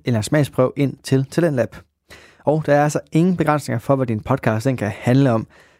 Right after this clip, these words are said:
for her i Talentlab, der tror vi på, at de historier, du har lyst til at dele, dem har vi lyst til at høre og sende. Der er heller ingen krav til længden på din podcastafsnit, eller hvor tit du sender sådan et.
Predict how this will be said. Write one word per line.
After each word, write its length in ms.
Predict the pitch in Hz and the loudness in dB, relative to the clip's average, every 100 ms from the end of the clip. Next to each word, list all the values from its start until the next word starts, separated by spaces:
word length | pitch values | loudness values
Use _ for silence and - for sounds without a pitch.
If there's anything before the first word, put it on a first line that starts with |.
| _ | _
for 80 | 117 | 0
her 140 | 127 | 2
i 40 | 117 | 2
Talentlab, 480 | 131 139 131 123 - - - | 2 2 2 -2 -4 -14 -12
der 60 | |
tror 220 | 151 - 135 | -6 -2 -2
vi 60 | |
på, 200 | 117 135 | -2 -2
at 100 | 113 | 0
de 60 | 120 | -2
historier, 400 | 104 - 139 113 | -2 0 0 0
du 60 | |
har 80 | 107 | -2
lyst 180 | 113 - | -2 -2
til 100 | 131 | -2
at 180 | 107 - | 0 2
dele, 360 | 117 151 156 - - | 2 4 2 -2 -4
dem 100 | 117 | -2
har 80 | 107 | 0
vi 80 | 110 | 0
lyst 180 | 110 | 0
til 80 | - | 0
at 80 | 104 | 0
høre 360 | 104 113 131 139 - - - _ - | 2 2 2 0 -4 -20 -20 _ -6
og 120 | 110 | -4
sende. 320 | - 107 131 - - _ - - - | 0 2 0 -2 -12 _ -20 -6 0
Der 60 | |
er 60 | 143 | 2
heller 200 | 156 120 | 2 2
ingen 100 | 120 | 0
krav 200 | 127 120 | -2 -2
til 240 | - 104 | -2 0
længden 320 | 110 135 - 113 | 0 0 -2 -2
på 100 | 104 | -2
din 120 | 104 | 0
podcastafsnit, 920 | 131 - 135 - 131 - 127 - - _ - | -2 0 -2 0 -2 0 -2 -4 -12 _ 0
eller 240 | 160 180 - - | 2 2 -2 -4
hvor 100 | 170 | -2
tit 340 | - 117 - _ | -2 -4 -8 _
du 80 | 147 | -2
sender 300 | - 113 117 - | 0 0 -2 -6
sådan 300 | - 165 131 | -4 -2 0
et. 220 | 104 - | -2 -6